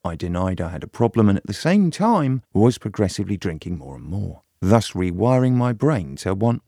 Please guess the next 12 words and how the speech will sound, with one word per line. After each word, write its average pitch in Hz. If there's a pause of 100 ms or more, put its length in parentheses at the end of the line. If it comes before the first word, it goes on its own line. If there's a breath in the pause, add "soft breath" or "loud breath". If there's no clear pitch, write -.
more 76
and 110
more. 80 (720)
Alcoholism 110
as 95
a 82
progressive 95
illness, 107
anyone? 147 (320)
Sounds 92
that 71
way. 71